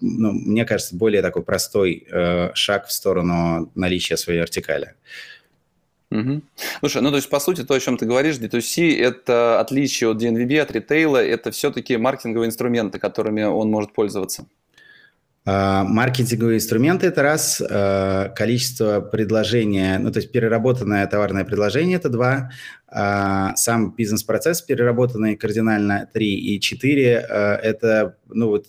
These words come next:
Speaker 1: то есть это все это объединяет, это, э, ориентация изначальная на digital native аудиторию, э, то есть людей, которые, у, у которых, э,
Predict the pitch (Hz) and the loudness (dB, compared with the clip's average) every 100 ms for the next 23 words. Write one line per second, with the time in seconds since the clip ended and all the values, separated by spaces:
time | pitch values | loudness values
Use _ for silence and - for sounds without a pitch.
0 | _ 113 98 98 - - 123 104 92 92 | _ -6 -4 -4 -2 0 2 2 2 0
1 | 92 113 175 160 104 113 104 - - 101 | -2 0 2 2 0 0 0 0 -2 0
2 | 101 101 98 - 107 101 135 135 104 87 | 2 0 0 0 -2 0 -2 0 -2 -2
3 | 101 - 123 117 101 95 101 110 107 - | -2 0 2 2 2 2 2 2 0 -4
4 | - - - - - _ 101 123 123 123 | -16 -18 -18 -20 -20 _ -2 0 0 0
5 | 107 110 120 - 101 101 98 98 104 95 | 0 2 0 0 -2 0 0 0 -2 0
6 | 78 73 - - - 90 87 95 - 104 | 0 -4 -10 -10 -4 -4 -2 -4 -2 -2
7 | 117 131 110 - 107 104 101 92 - - | 0 0 -2 0 2 2 2 -2 -8 -6
8 | - 110 101 - - - 101 101 98 98 | -2 0 0 -4 -16 -4 0 2 2 0